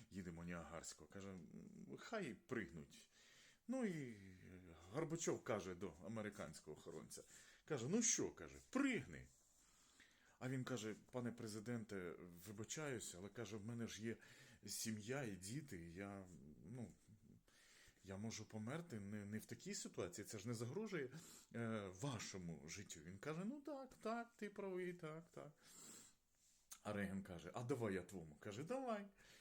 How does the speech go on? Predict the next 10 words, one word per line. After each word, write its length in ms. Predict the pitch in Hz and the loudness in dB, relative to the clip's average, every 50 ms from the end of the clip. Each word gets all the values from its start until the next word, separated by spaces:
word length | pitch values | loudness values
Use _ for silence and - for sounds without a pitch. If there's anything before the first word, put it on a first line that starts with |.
| - - - - - - | -18 -18 -20 -12 -6 0
Ну 60 | 359 | 4
і 100 | 262 165 | 4 4
Рейган 280 | 135 135 131 123 120 113 | 6 4 2 2 2 2
каже, 300 | - 92 82 78 76 - - | 0 0 0 -2 -2 0 4
"А 80 | 156 | 8
ну 160 | 196 226 214 - | 10 10 10 8
що?" 260 | - - - 107 78 | 8 4 4 2 2
каже, 360 | - - - 98 85 - 76 | 2 0 -2 -2 -2 -2 -6
"Пригнеш?" 720 | - - - 240 277 262 - - 110 87 - - - - - - - - - - - - - - _ _ - | -4 2 6 8 8 8 6 4 2 0 -2 -2 -8 -14 -16 -20 -20 -20 -20 -20 -20 -20 -20 -20 _ _ -8
Він 500 | 92 98 101 143 202 254 285 277 285 277 | -6 -2 2 4 6 6 6 4 2 0